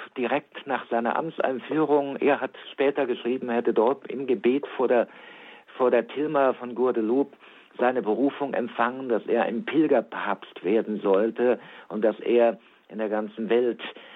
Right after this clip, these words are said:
ähm, die Verehrung der Gottesmutter verbreiten sollte. Und hat er no-, Jahre neunzehnhundertneunzig Juan Diego selig gesprochen, zwölf Jahre später heilig gesprochen.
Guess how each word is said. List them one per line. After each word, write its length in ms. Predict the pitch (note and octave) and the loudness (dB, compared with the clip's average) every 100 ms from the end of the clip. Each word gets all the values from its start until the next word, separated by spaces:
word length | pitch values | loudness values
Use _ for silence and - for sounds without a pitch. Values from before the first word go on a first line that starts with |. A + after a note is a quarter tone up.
| - | -8
ähm, 380 | - A#2 A#2 G#2 | 0 0 0 -2
die 240 | G#2 G2+ G2+ | -2 -2 -2
Verehrung 440 | G#2+ F#2 A#2 G#2+ | 2 4 2 0
der 120 | G2 | -2
Gottesmutter 720 | G#2 G#2 G#2 G#2+ G#2+ G#2+ G#2 - - - - | 0 0 -2 -4 -2 0 0 -2 -14 -20 -6
verbreiten 640 | B2+ D3+ F2+ G#2 G2+ G#2 | -4 0 0 0 -2 -6
sollte. 580 | G2 F#2 F2 E2 D#2+ F2+ _ _ _ _ _ _ _ _ - | 0 2 2 0 -6 -6 _ _ _ _ _ _ _ _ -4
Und 380 | - G#2+ G#2 - - - - | 0 2 0 -4 -14 -20 -8
hat 220 | - A2 | -4 0
er 160 | A2+ A2 | 2 4
no-, 220 | A2 A2+ | 2 -2
Jahre 260 | - B2 A#2 | 0 0 0
neunzehnhundertneunzig 920 | A#2+ G2+ A2 A2+ B2+ C#3 - C#3+ - - | -4 -4 -6 0 0 0 2 0 0 0
Juan 260 | B2+ C3+ A#2+ | 2 2 2
Diego 380 | A#2+ C3+ C#3 | 2 4 2
selig 340 | G2 A#2+ C3+ C#3 | 2 0 0 0
gesprochen, 640 | B2 - C3+ C3 C#3 A#2 - | -4 -2 -4 -2 -8 -10 0
zwölf 220 | B2+ A2 | 0 2
Jahre 280 | A#2 A#2 A#2 | 0 2 -2
später 520 | - A#2+ B2+ C3 A2+ - - | 0 0 2 2 0 -6 -2
heilig 400 | B2 E3 D#3+ - | 2 4 2 -2
gesprochen. 720 | A2 F#2 E2+ G2+ G#2 A#2+ A#2+ | -6 -6 -2 -2 -2 -6 -8